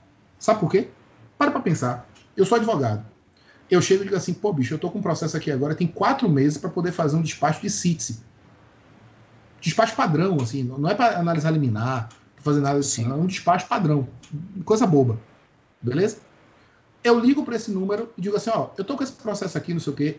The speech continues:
Speaker 1: esse processo é só pra mandar citar o Estado." Se você pega uma pessoa que tenha um conhecimento jurídico e que não seja um call center, no sentido de serem pessoas que só vão lhe dar informações padronizadas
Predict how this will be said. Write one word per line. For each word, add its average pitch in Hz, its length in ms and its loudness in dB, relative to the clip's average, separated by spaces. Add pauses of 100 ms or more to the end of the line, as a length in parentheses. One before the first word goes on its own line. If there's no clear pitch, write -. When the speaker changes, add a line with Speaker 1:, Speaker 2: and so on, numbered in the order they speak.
Speaker 1:
esse 190 120 -2
processo 190 360 0
é 208 40 0
só 214 480 2 (200)
pra 220 100 4
mandar 208 220 2
citar 208 240 -8
o 220 40 -8
Estado." 131 300 -6 (1160)
Se - 120 -2
você 427 220 4
pega 214 160 -2
uma 196 140 0
pessoa 127 400 0
que 160 120 -6
tenha 160 220 0
um 160 60 0
conhecimento 180 460 0
jurídico 135 460 2 (720)
e 208 120 -4
que 226 300 2
não 262 180 4
seja 156 440 0
um 190 80 -2
call 196 280 -4
center, 147 560 -4 (360)
no 170 80 4
sentido 185 360 0
de 175 60 -4
serem 175 260 0
pessoas 156 380 0
que 185 100 -4
só 160 160 0
vão 180 160 2
lhe 208 80 2
dar 160 120 0
informações 147 500 0
padronizadas 123 760 2